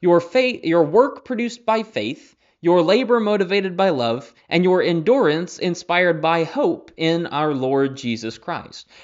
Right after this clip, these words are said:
For we know, brothers and sisters loved by God, that he has chosen you, because our gospel did not come to you in word only, but also in power, in the Holy Spirit, and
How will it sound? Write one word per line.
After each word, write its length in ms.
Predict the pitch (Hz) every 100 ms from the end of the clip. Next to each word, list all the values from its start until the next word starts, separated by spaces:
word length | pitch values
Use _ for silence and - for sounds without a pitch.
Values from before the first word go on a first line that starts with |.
| _
For 160 | 226
we 160 | 240 247
know, 340 | 254 294 160
brothers 460 | 120 151 156 160 151
and 120 | 151
sisters 440 | - 165 170 139
loved 340 | 127 127 123 -
by 200 | 113 117
God, 460 | 113 110 160 190
that 120 | 196 180
he 160 | 208
has 180 | 214 226
chosen 520 | 226 190 156 170 190
you, 360 | 196 233 113 107 - -
because 400 | 190 220 180 165 180
our 260 | 247 285
gospel 540 | 190 208 247 - 180 160
did 160 | 185
not 240 | 214 175 -
come 160 | 214
to 120 | 202
you 180 | 208 190
in 300 | 139 165 143
word 360 | 127 151 147 131
only, 640 | 180 240 151 123 123 185 - _ -
but 140 | 202
also 500 | 139 139 - 151 165
in 340 | 139 131 139
power, 580 | 156 240 214 113 98 92 -
in 260 | 139 147
the 100 | 147
Holy 360 | 135 127 117 160
Spirit, 520 | - 233 196 120 -
and 520 | - 190 151 160 190